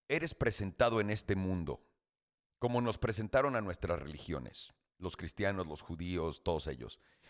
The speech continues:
donde hay un creador que vino, armó unos muñequitos de plastilina, le sopló vida y te dejó ahí, Adán, Eva y la chingada, ¿no? Ahí están todos los prim-, las primeras creaciones. Ese momento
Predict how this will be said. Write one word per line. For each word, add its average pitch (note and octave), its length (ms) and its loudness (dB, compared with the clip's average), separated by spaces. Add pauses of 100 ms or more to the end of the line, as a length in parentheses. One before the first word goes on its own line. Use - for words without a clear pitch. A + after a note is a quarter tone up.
(140)
donde A#2+ 500 0
hay E3+ 200 4
un G3 140 -2
creador G2+ 840 2 (800)
que G2 120 -6
vino, C#3 520 0 (180)
armó F#2 280 0
unos A2 180 2
muñequitos F#2 540 -2
de F2 80 -4
plastilina, A2 760 -4 (680)
le D2+ 100 -8
sopló A#2 440 4
vida C#3+ 440 4 (200)
y F#2 100 -6
te F2 160 -2
dejó E2 280 2
ahí, F2 180 4
Adán, F#2+ 320 0
Eva F#2+ 240 2
y F2 40 -2
la D2 120 -2
chingada, D#2 480 0
¿no? E2+ 120 -2
Ahí G2+ 80 -2
están F2 240 -4
todos D#2+ 280 -2
los C2 120 -8
prim-, D#2 240 -8
las C#2 140 -6
primeras E2 240 -6
creaciones. - 380 -8 (2000)
Ese G#3+ 240 0
momento A#2+ 760 2